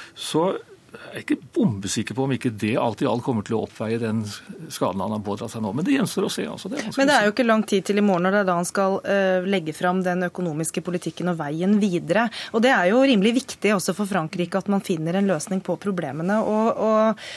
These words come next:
Speaker 2: øh, i vi-, dette klimaet da, som dere nå har beskrevet så, så godt, hva, hva kan han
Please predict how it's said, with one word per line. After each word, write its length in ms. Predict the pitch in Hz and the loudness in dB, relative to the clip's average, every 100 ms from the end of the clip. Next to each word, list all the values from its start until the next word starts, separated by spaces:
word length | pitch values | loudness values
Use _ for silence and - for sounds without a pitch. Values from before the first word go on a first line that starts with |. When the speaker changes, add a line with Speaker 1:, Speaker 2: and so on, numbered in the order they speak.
| - - | -14 -12
Speaker 2:
øh, 420 | - - - 277 - | -12 -10 -10 -10 -6
i 100 | - | 0
vi-, 200 | 226 - 214 220 | 0 0 0 2
dette 340 | 233 254 254 | 4 4 2
klimaet 480 | 254 226 214 277 262 | 4 6 6 6 4
da, 40 | |
som 280 | 170 240 233 | 2 2 4
dere 220 | 220 220 | 4 4
nå 160 | 214 190 | 4 4
har 180 | 202 196 | 2 2
beskrevet 560 | 220 - 175 220 220 | 0 0 2 2 0
så, 400 | - 226 226 220 | 0 2 2 2
så 160 | 214 254 | 2 0
godt, 300 | 220 233 220 | 0 0 2
hva, 100 | 240 202 | 2 2
hva 160 | 226 | 0
kan 320 | - - 180 165 | 0 0 2 2
han 180 | 208 214 | 2 2